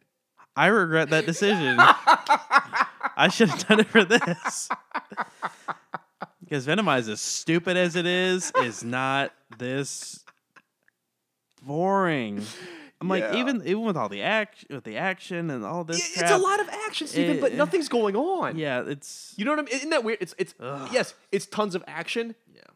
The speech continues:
Speaker 2: but literally nothing's happening.
Speaker 1: Y-, yeah.
Speaker 2: <laughs> It's the definition of mindless action.
Speaker 1: Yeah, and, like, I can, I can watch that in a movie or whatever, and that'll be okay, but in a comic book, it's like, you need to give me something
Speaker 2: Not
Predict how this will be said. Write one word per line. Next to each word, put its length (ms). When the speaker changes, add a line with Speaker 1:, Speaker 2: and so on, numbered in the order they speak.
Speaker 2:
but 180
literally 460
nothing's 380
happening. 640
Speaker 1:
Y-, 120
yeah. 380
Speaker 2:
<laughs> 40
It's 1040
the 100
definition 460
of 80
mindless 400
action. 340
Speaker 1:
Yeah, 280
and, 480
like, 300
I 80
can, 340
I 100
can 200
watch 320
that 240
in 80
a 80
movie 440
or 120
whatever, 460
and 140
that'll 120
be 180
okay, 380
but 240
in 100
a 80
comic 400
book, 140
it's 120
like, 140
you 80
need 160
to 60
give 180
me 100
something 400
Speaker 2:
Not 380